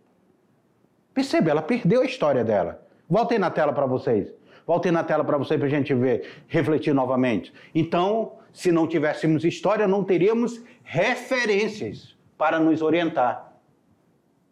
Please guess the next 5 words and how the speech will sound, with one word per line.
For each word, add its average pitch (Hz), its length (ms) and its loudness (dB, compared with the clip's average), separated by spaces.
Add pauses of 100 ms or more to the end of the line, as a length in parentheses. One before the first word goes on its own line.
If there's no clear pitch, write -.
(1400)
Pois 175 300 2
essas 135 300 -2
experiências 156 540 -2
são 165 140 0
consideradas 156 640 -2